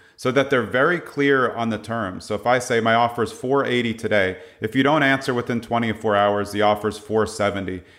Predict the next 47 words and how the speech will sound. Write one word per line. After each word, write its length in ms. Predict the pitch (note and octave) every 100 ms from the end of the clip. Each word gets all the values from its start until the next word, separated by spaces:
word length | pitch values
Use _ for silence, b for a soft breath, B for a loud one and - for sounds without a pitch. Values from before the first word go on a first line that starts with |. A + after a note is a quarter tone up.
| -
If 140 | A#2+
you 140 | C#3 C#3+
ask 360 | C#3 D3 -
me 140 | C#3 B2
after 320 | B2 - A2+
that, 320 | A2 A2 A2
the 120 | G#2+
offer 260 | G#2+ G#2 G#2
is 80 | -
four 260 | - G#2+
sixty, 460 | G#2 A3 A3 G#2 G2+
and 120 | G#2+
I 60 | A2
won't 360 | A2 C3 A#2
negotiate 580 | A#2 G#2 G#2+ - F#2 F#2
it. 240 | F#2 - B B
So 380 | - A#2+ A2 -
these 240 | G#2+ F3+ G3
are 80 |
the 140 | C#3+ B2
terms. 420 | - C3+ G2+ F#2+
You 80 | C3+
don't 140 | C#3+
have 200 | A#2+ B2+
to 60 | -
like 220 | A2 B2
them. 140 | D3 B2
You 100 | B2
can 240 | A#2 G#2+
never 260 | A#2 C3 B2
call 280 | - A2+
me 140 | A2+ A2
again. 360 | G2 G#2+ C#3 D3 B -
But 100 | A2+
if 100 | C3+
you 80 |
call 300 | B2 - C3
me 160 | D3 C3
after 260 | A#2+ A#2 A#2
twenty-four 480 | - A#2 A2 A2+
hours, 360 | A2 A2+ G2+ F#2+
you're 80 | G#2+
not 340 | G#2+ A2 -
getting 240 | G#2+ G#2+ G#2+
the 80 |
same 300 | G2 G#2+ G2+
offer. 420 | G2 G2+ - F2+